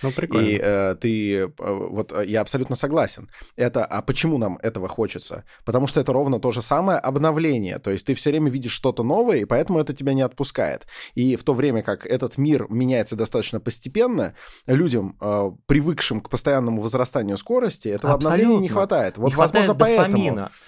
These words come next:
Speaker 2: Возможно, поэтому.
Speaker 3: И когда мы общаемся там с молодой аудиторией, я часто провожу время просто, чтобы быть в тенденциях, а, будущего, знаешь, они как никто иной знают, ну, куда это все движется, да? Они говорят: «Блин, как скучно в реальном мире, вот щас бы дракон сюда прилетел бы,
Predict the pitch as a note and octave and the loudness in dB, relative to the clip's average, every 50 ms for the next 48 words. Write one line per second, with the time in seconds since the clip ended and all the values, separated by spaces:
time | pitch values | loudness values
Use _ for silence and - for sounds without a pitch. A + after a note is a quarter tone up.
0 | - - - C#3 C3+ - A3 F#3+ G#3 F#3 G#3+ G#3+ G3+ D3+ A#2 - - - A2+ C3 | -16 -4 -2 -2 0 0 0 -2 -2 -2 0 0 0 0 -2 -4 -6 -6 -2 -2
1 | D3+ D3+ D#3+ D#3 - - G3 E3 B2+ A2 - - A2+ G2+ - - A#2 A2+ A#2+ C#3 | 0 0 0 -2 0 0 0 0 0 -2 -4 -6 -6 -6 -2 -2 0 0 0 0
2 | G3+ A#3 A3+ F#3 F3 E3 - D#3 C3+ A#2 G#2+ A2 G#2 - - C#3+ C3 - - - | 0 -2 -2 -4 -6 -2 0 0 2 2 0 -2 -2 -2 -4 -6 -4 -4 -10 -6
3 | - A2 G#2+ G#2+ A2+ A#2 D#3 G#3 A#3 G#3 G3 - F3 - - - - A#2+ A2+ A2+ | -4 -2 -2 -2 -2 -4 -4 -2 -4 -4 -2 -2 -4 -4 -4 -6 -6 -6 -4 -2
4 | C#3 D3+ - - - - A#2 A#2 G#2+ B2+ B2 A2+ A2 - - A2 G2+ F#2+ - - | -4 -4 -4 -8 -8 -6 -6 -4 -2 -2 -4 -4 -6 -8 -8 -8 -8 -8 -12 -12
5 | - A2 A2 A2 A#2+ C3 B2 A#2 G#2+ G2+ - - G2+ G2+ F#2 A#2 A#2+ A#2 - A#2+ | -8 -8 -8 -6 -4 -6 -4 -4 -4 -6 -6 -10 -10 -10 -6 -8 -8 -8 -6 -6
6 | A#2 A#2 B2+ - - A#2+ - - A#2 A2+ A2+ A#2 B2 A2+ G2+ G2 G2+ G#2+ G#2+ G#2 | -6 -6 -6 -6 -6 -10 -8 -4 -4 -4 -4 -2 -4 -4 -4 -4 -4 -4 -4 -4
7 | G2+ - _ _ _ - - - - - - C3+ C3+ B2+ A#2+ - - - D#3 C#3 | -6 -8 _ _ _ -20 -20 -20 -20 -12 -4 -2 0 0 -2 -4 -2 -2 0 4
8 | C3+ C#3+ B2+ A2+ A2 - A2+ - - A#2 A2+ A2 A#2+ A2 G2 G#2 G2 - - G#2 | 4 4 4 4 2 -2 -6 -6 -6 -4 -2 0 -2 -2 -2 -4 -8 -8 -6 -4
9 | A2+ D3 D3+ - - - - - C3 D3 C#3+ B2 B2+ A2+ A2+ A2+ D#3 E3+ C3+ - | -4 -4 -4 -6 -16 -16 -4 -2 0 0 2 2 0 -2 0 0 0 0 0 0
10 | - D#3+ D#3+ - - - A3 G#3 - - B2+ C3 B2+ C3 C3 C3 B2+ B2+ C3 B2+ | -2 -6 -6 -6 -10 -8 -8 -8 -4 -2 0 0 0 0 0 0 -2 -2 -2 -2
11 | A2+ G#2+ A2 A2+ - F#3+ D#3 C3 B2 B2+ B2+ C3 C#3 C3+ - D3 C#3+ C3 - C3+ | -2 -2 -4 -4 -4 -4 -4 -2 -2 -2 -2 -2 -2 -2 -2 -4 -6 -4 -2 -4
12 | B2+ A#2+ - C3 B2+ B2 A#2+ - - B2+ A#2+ A#2 A2 A2 A2+ | -4 -4 -2 -4 -6 -6 -6 -6 -4 -4 -4 -4 -4 -6 -10